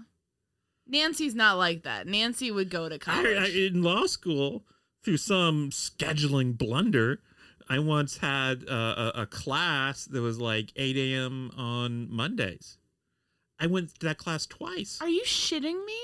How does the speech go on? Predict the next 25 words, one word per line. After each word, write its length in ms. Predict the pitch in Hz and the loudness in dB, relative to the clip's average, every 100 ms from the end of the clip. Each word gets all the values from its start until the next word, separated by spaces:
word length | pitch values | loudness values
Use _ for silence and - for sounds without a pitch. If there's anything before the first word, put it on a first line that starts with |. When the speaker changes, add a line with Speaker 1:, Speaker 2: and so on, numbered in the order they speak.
| 539 | -6
Speaker 1:
What's, 320 | 294 453 - | -2 0 -2
<laughs> 40 | - | -6
what 80 | 403 | -4
are 20 | |
you, 120 | 349 440 - 719 _ _ - | -6 -8 -16 -20 _ _ -4
what 120 | 494 | 0
are 40 | |
you, 260 | 539 - 494 | 0 -4 -10
what? 180 | 523 - - _ - - _ | -4 -4 -6 _ -20 -20 _
How 120 | - | -6
did 160 | 440 466 | -4 -4
you 80 | 381 | -8
pass 480 | - 277 285 302 247 | 2 6 6 2 0
law 280 | 233 269 | 2 2
<laughs> 0 | |
school? 680 | - - - 233 208 226 - _ - - _ _ - 466 427 - - - - - _ _ _ - 269 269 | 2 -2 -8 -6 -6 -8 -12 _ -20 -20 _ _ -12 -6 -6 -8 -16 -20 -20 -20 _ _ _ -14 -6 2
Speaker 2:
And 120 | 269 | 4
I, 140 | 240 202 254 | 4 2 2
I 100 | 196 | 0
told 320 | - 156 220 | 0 -4 0
myself 600 | 220 139 - 120 123 - | 2 2 2 2 2 0
that 120 | 131 | 2
with 140 | 127 123 | 4 4
this 180 | 127 | 0
teacher, 540 | - 139 160 139 113 | 2 2 4 4 2